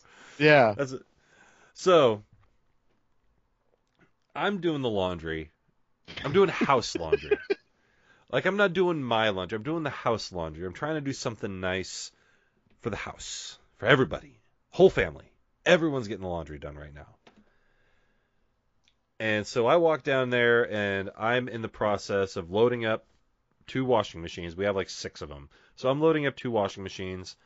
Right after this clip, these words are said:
Speaker 2: and this dude comes walking down. And he's, he's like, "Oh,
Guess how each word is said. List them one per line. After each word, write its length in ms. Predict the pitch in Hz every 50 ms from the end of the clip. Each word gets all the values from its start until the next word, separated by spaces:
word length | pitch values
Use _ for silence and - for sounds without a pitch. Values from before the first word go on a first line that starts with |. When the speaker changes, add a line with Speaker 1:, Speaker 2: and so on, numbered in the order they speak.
| _ _ _ _ _ _ _ _ _ _ _ _ _ -
Speaker 2:
and 480 | 110 110 107 104 107 104 98 98 90
this 260 | 87 139 160 151 -
dude 340 | - - 143 127 123 120 117 -
comes 280 | - 123 107 107 95
walking 340 | 101 95 92 95 - 98 87
down. 340 | 85 80 76 78 78 78 - - - - _ _ _ _ _ _ _ _ _ _ _ _ _ _ _ _ _ _ _ _ _ _ _ _ _ _ _ _ _ _ _ - - - - - - - - - _ - - _ _ -
And 140 | 120 120 110
he's, 300 | 127 127 127 104 - - _
he's 280 | - 113 117 113 101 -
like, 180 | 101 92 92 _ -
"Oh, 340 | 113 120 104 95 87 67